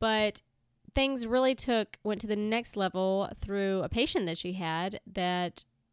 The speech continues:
got her interested into functional medicine and really asking the question, why? Why is this happening? Why is this manifesting this way? Why do you have these symptoms? And so we chat about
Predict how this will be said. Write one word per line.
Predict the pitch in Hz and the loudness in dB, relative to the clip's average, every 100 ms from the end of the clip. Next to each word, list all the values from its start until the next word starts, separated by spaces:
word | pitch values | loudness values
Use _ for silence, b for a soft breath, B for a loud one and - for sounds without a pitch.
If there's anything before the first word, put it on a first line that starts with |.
| 196 | -4
got | 196 190 | -2 -2
her | 202 | -4
interested | 190 196 196 - 196 190 - | -4 -4 -8 -6 -4 -4 -4
into | 190 196 196 - 196 196 196 190 | -4 -2 -4 -2 2 4 4 2
functional | - 226 214 - 220 | -2 -6 -6 -4 -2
medicine | 196 269 - - - 202 B B B | 0 -2 -4 -8 -10 -16 B B B
and | 208 208 | 0 2
really | 226 208 | 2 0
asking | 180 196 - 208 | -2 -4 -4 -4
the | 196 | -2
question, | - 190 214 185 | -4 -6 -4 -2
why? | 175 175 - 180 | 0 0 -2 -4
Why | 180 190 208 | 0 2 4
is | 220 202 | 2 -2
this | 196 | -6
happening? | - 165 - 151 170 | -6 -6 -6 -6 -2
Why | 185 220 | 2 2
is | 202 | 2
this | 185 185 | -2 -4
manifesting | 175 170 165 - 170 | -4 -4 -8 -8 -8
this | 165 - | -6 -6
way? | 170 170 175 B B B | -4 -4 -4 B B B
Why | 175 196 214 | -2 0 2
do | 220 | 0
you | 208 | 0
have | 208 208 | 0 -2
these | 180 - | -6 -10
symptoms? | 170 175 156 170 220 - - B B B B B | -12 -10 -10 -8 -10 -12 -18 B B B B B
And | 214 208 202 | 2 2 2
so | - 208 202 | 2 4 4
we | 190 208 240 | 2 0 0
chat | - 214 196 190 - | 0 0 0 -2 -6
about | 185 175 175 170 170 - | -4 -4 -2 -4 -6 -10